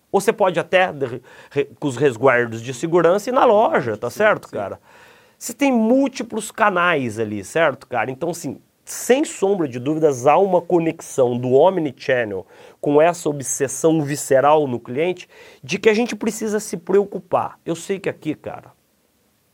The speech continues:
Speaker 1: você até usou antes da gente começar a nossa gravação um termo que eu sei que, que você gosta e eu gosto também, que é da, é, da, daquele livro Only the Paranoid Survive, né?
Speaker 2: Ah, isso
Speaker 1: Isso,
Speaker 2: aí,
Speaker 1: so-,
Speaker 2: né?
Speaker 1: so-, somente os, o,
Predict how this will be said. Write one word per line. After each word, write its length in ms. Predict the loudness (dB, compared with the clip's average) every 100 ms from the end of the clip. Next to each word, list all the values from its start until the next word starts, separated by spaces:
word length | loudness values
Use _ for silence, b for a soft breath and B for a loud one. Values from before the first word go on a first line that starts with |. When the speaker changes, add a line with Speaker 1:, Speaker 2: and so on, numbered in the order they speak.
| -12
Speaker 1:
você 140 | -4
até 140 | 2 4
usou 240 | 4 2
antes 160 | 2 0
da 100 | -2
gente 180 | -2
começar 320 | -4 -4 0 0
a 40 |
nossa 200 | 2 -2
gravação 440 | 0 2 2 0
um 40 | -4
termo 460 | -2 0 2 0 -4 B B B B
que 60 | -10
eu 40 |
sei 140 | -6 -4
que, 180 | -4 -8
que 100 | -8
você 160 | -4
gosta 340 | 2 2 2 0
e 20 |
eu 40 |
gosto 300 | 2 2 2
também, 280 | -2 -4 -6
que 120 | -6
é 40 | -4
da, 460 | 0 2 2 0 b b b b b
é, 420 | 2 4 4 0
da, 160 | -6 -2
daquele 320 | -2 -2 -2
livro 420 | 0 0 0 -2 0
Only 300 | 4 4 2
the 80 | -2
Paranoid 560 | 2 4 4 4 -2
Survive, 600 | -2 -8 0 2 2 0
né? 280 | 0 0 -2
Speaker 2:
Ah, 80 | -8
isso 480 | -8 -4 -4 -6 -10
Speaker 1:
Isso, 0 |
Speaker 2:
aí, 40 | -6
Speaker 1:
so-, 200 | -4 -4
Speaker 2:
né? 80 |
Speaker 1:
so-, 160 | -6 -8
somente 380 | -2 0 0 -2
os, 80 | -8
o, 380 | -4 -4 -4